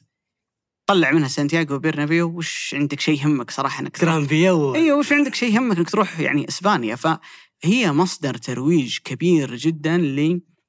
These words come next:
Speaker 1: للسياحة، ونحن قاعدين نشوف إنه ال-، يعني، الدولة قاعدة تستثمر في السياحة،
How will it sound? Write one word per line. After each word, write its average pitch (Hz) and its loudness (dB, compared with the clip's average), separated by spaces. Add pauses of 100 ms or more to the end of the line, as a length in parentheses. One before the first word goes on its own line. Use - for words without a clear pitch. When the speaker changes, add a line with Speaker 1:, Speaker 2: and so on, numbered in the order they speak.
(140)
Speaker 1:
للسياحة، 147 -2
ونحن 151 0
قاعدين 135 -4
نشوف 135 -6
إنه 120 -2
ال-، - -6
يعني، 120 -8
الدولة 131 -2
قاعدة 123 -8
تستثمر 123 -6
في - -16
السياحة، 156 -2